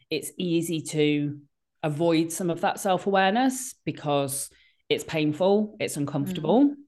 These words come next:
Speaker 1: And that's, and there was another time for me at work where I was struggling with my confidence, and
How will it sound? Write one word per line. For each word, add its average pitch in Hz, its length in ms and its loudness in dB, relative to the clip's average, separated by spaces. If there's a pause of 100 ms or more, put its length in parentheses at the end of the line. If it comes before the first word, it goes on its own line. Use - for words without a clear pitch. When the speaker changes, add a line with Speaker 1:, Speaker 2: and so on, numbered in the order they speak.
(540)
Speaker 1:
And 143 500 0 (240)
that's, - 480 -4 (540)
and 160 220 0
there 151 80 -2
was 143 180 -2
another 160 320 4
time 170 800 0
for - 160 -10
me 147 300 2
at 127 120 -6
work 127 420 -2
where 143 440 -2 (680)
I 151 560 2 (320)
was 175 240 4
struggling 139 440 -2
with 135 140 -4
my - 80 -4
confidence, 143 920 -6 (100)
and 147 460 -4